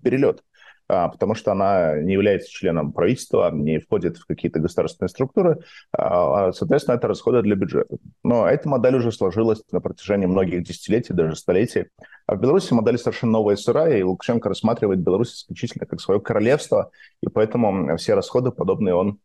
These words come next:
э, считает, что это его деньги, а не деньги белорусского народа. Я полагаю, что, м, как раз, э, фонд, э, Лукашенко — это его личная кубышка,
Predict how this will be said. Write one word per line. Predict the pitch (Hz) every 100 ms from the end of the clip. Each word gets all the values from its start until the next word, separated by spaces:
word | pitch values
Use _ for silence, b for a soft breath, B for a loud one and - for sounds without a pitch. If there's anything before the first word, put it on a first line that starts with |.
| _ _ _ - 50 - -
э, | 92 87 82 82 78
считает, | - 95 98
что | - 82
это | 82 85
его | 90 90
деньги, | 85 110 101 87
а | 76 76
не | 85
деньги | 80 90 82 78
белорусского | 73 76 - -
народа. | 71 - - -
Я | 117
полагаю, | - 123 117 123 120
что, | - 107 98 -
м, | 107 104 98
как | 104
раз, | 110 98 -
э, | 101 90
фонд, | 82 117 98 87
э, | 104
Лукашенко — | 87 92 98 117 117 107
это | 101 95
его | 90
личная | 101 107 95 85
кубышка, | 104 104 120 - -